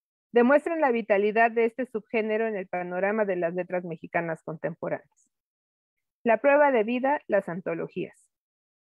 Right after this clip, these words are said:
Decíamos ya que fue durante los eche-, ochenta cuando la ciencia ficción se fue consolidando en el gusto del público mexicano,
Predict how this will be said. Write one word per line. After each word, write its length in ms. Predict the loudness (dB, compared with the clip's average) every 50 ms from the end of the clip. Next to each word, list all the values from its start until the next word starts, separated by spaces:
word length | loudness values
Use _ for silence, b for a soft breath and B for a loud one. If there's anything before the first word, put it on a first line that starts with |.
| _ _ _
Decíamos 640 | 2 2 2 4 6 6 6 6 6 6 4 4 6
ya 140 | 4 2 2
que 160 | 2 0 0
fue 160 | 4 2 4
durante 400 | 4 4 2 2 2 2 2 2
los 180 | 2 0 -2 -4
eche-, 340 | -8 -6 _ -2 -2 -2 _
ochenta 500 | 0 0 0 2 0 0 2 2 2 0
cuando 300 | 2 0 -2 0 0 0
la 160 | 0 0 -2
ciencia 340 | -2 -6 -8 -6 -4 -6 -6
ficción 440 | _ -6 -8 -8 _ 0 0 0 2
se 100 | _ -4
fue 160 | -2 -2 -6 -4
consolidando 720 | -4 -6 -4 -2 -2 -2 0 0 2 2 2 2 2 0
en 100 | 0 -2
el 120 | -2 -4
gusto 320 | -4 -6 -8 _ _ -2 -2
del 140 | -2 -4 _
público 440 | _ -10 -8 -6 -8 -6 _ -6
mexicano, 640 | -6 -6 -8 -6 -8 -6 _ 0 0 0 0 -4 -10